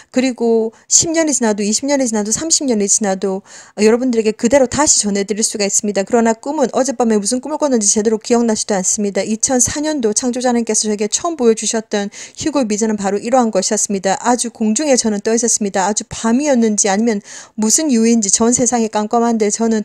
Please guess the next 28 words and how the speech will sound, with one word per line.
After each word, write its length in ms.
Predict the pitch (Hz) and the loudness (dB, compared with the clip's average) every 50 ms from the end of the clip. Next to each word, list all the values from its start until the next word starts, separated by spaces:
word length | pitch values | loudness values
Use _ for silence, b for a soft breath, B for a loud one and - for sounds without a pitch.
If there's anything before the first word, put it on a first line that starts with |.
| - - | -6 -8
공중에 400 | - - 220 220 220 269 269 233 | -4 -2 0 0 0 0 0 0
떠 120 | 233 214 | 0 0
있었습니다. 600 | 214 214 220 202 - - 208 196 185 - 196 190 | -2 -2 -2 -2 -2 -4 -4 -6 -4 -4 -2 -2
저는 340 | 196 - 247 247 247 226 220 - B B B B B B | 0 2 2 4 4 2 0 -2 B B B B B B
아래를 320 | B 262 277 285 254 240 | B 4 6 6 4 2
바라보았습니다. 1000 | 220 233 226 220 233 226 214 226 202 202 - - - 202 202 196 202 196 185 202 - B B B | 2 4 4 4 4 4 2 0 0 0 0 -2 -2 -4 -4 -2 -2 -2 -2 -2 -6 B B B
수백, 400 | B - - - 247 247 294 294 | B -2 0 2 4 4 4 4
수억 400 | - - - - 330 320 311 311 | 2 -2 -2 0 2 2 2 4
마리의 360 | 311 294 285 240 240 220 214 | 4 2 4 4 4 2 2
하얀 360 | 208 - - 269 262 269 269 | 2 0 0 2 2 2 2
비둘기들이 480 | 233 226 208 247 240 240 202 220 202 202 | 0 -2 -2 -2 -2 -2 -2 -2 -2 -2
동시에 320 | - 214 208 214 - 269 | 0 0 0 0 2 2
날아오르는 560 | 233 226 233 262 262 233 214 214 214 214 208 202 | 4 4 4 4 4 4 2 2 0 -2 -2 -2
것처럼, 540 | 220 214 - - - 220 208 208 202 202 - B B B B B B B B | -4 -4 -4 -2 0 0 0 0 -2 -4 -8 B B B B B B B B
수백, 480 | - - - - - 302 339 320 320 | 0 2 2 2 2 2 2 2 2
수억 500 | - - - - 320 311 311 311 285 - | 0 -2 -2 2 4 4 4 4 2 0
마리의 520 | 262 269 277 277 269 254 240 214 202 208 220 b b b b b b b b _ _ _ _ _ _ _ _ _ _ - - | 2 4 4 4 6 4 4 4 2 0 -2 b b b b b b b b _ _ _ _ _ _ _ _ _ _ -2 2
비둘기가 520 | 247 240 220 294 311 277 285 233 233 220 | 4 4 4 4 2 2 4 4 4 4
동시에 400 | 214 - 226 214 233 - - 277 | 4 4 2 2 4 4 4 4
하늘을 420 | 254 - - 339 330 311 262 247 220 | 2 2 0 -2 -2 2 2 4 6
날아오르는 600 | 220 240 262 262 226 208 202 208 208 202 196 - | 6 6 6 6 6 4 4 2 0 -2 -2 -4
것처럼 400 | 214 208 - - 240 214 208 202 | -4 -2 -2 0 0 0 -2 -2
그렇게 280 | - 277 285 - 269 | -2 -4 -2 -2 -2
보였지만, 640 | 214 - 202 190 196 - - - 208 196 185 185 - | 0 0 0 0 0 0 -2 -2 0 0 -2 -2 -2
자세히 400 | - 240 226 233 - 294 277 262 | 0 0 0 0 0 -2 -2 -2
보니까 520 | 226 233 240 240 233 - - 190 185 185 - | 0 2 2 0 0 0 2 2 2 2 2
어느 200 | - 262 277 269 | 2 0 2 2
순간 560 | 262 - - 240 220 214 233 220 202 190 196 | 0 0 0 0 2 4 6 6 4 4 0